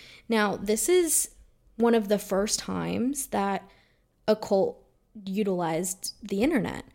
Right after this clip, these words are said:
which is kind of a big deal. They chatted with other people in forums.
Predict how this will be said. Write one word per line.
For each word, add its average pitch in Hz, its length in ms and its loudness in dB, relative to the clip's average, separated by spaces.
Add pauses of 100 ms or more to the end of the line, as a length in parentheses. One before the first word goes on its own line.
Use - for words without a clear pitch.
(300)
which 240 140 0
is 240 120 2
kind 294 200 -2
of 247 100 2
a 180 80 2
big 180 240 -2
deal. 214 400 2 (420)
They 214 440 6
chatted 220 460 2
with 233 120 4
other 208 220 2
people 196 320 -2
in 185 120 0
forums. 208 680 4